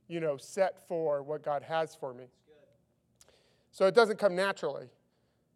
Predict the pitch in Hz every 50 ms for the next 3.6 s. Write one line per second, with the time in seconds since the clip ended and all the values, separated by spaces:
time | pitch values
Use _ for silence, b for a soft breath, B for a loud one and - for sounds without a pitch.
0 | _ _ - 196 196 - 208 196 190 247 277 285 269 240 226 220 - 233 233 226
1 | - 233 220 220 208 190 - - - 220 254 277 247 - 277 240 220 208 180 214
2 | 202 185 233 226 - - 214 180 190 185 180 165 156 143 - - - _ _ _
3 | 165 156 165 - 160 147 - 170 156 143 156 151